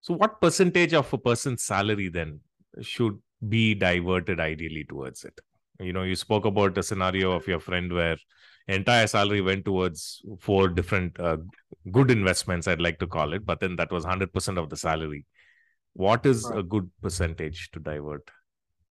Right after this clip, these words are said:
Speaker 2: Yeah, so this is a good, uh, question. So, so ultimately, right, uh, when you, there's a saying, right, uh, uh, if you just keep your money in the bank, uh, and you might be a very good,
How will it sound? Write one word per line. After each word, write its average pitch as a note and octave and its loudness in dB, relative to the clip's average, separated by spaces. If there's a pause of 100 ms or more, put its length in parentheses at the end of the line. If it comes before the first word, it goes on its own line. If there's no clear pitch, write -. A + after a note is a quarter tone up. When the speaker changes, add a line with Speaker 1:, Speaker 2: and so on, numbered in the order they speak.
(600)
Speaker 2:
Yeah, D#3 4
so G3+ 6
this G3 8
is A3+ 6
a A3+ 6
good, G3+ 4 (100)
uh, D3 6
question. D3 0
So, C#3 0
so E3 0
ultimately, F3 4
right, A#2+ 0
uh, A#2 0 (480)
when C3+ -4
you, D3+ -8 (680)
there's C#3+ 2
a D3 2
saying, D3 2
right, A#2 0 (100)
uh, A2+ 2 (1000)
uh, A2+ -6 (120)
if D#3 0 (300)
you D3 0
just F3 0
keep F3 -6
your D#3 0
money B2+ -2
in C3 -8
the A#2+ 0
bank, A2 -4 (1120)
uh, A2 -4 (100)
and A#2 -4 (480)
you D#3+ 4
might F#3+ 4
be G3 8
a F3 8
very D3 6
good, D#3 4